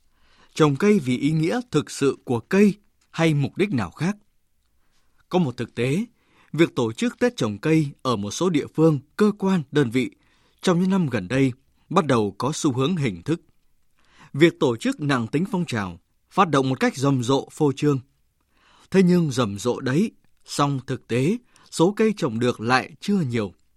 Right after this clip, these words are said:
chất lượng không đồng đều. Chưa kể tới việc một số cây trồng đưa vào vùng khí hậu, thổ nhưỡng không phù hợp, tập quán người dân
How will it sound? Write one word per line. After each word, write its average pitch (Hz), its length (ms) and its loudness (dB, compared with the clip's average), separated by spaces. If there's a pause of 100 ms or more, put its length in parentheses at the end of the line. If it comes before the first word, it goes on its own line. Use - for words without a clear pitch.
(280)
chất 214 140 4
lượng 135 200 2
không 151 260 -2
đồng 104 160 -6
đều. 92 220 -10 (800)
Chưa 233 100 4
kể 120 340 0
tới 165 160 -2
việc 143 200 -2
một 113 140 -6
số 127 240 -6
cây 185 240 -4
trồng 110 300 -6 (220)
đưa 180 180 2
vào 127 260 -2
vùng 117 200 -6
khí 160 180 -4
hậu, 151 260 -2 (200)
thổ 127 100 -2
nhưỡng 135 320 -2
không 226 240 -4
phù 120 160 -6
hợp, 110 180 -4 (460)
tập 139 160 -2
quán 185 220 0
người 151 180 2
dân 196 200 -2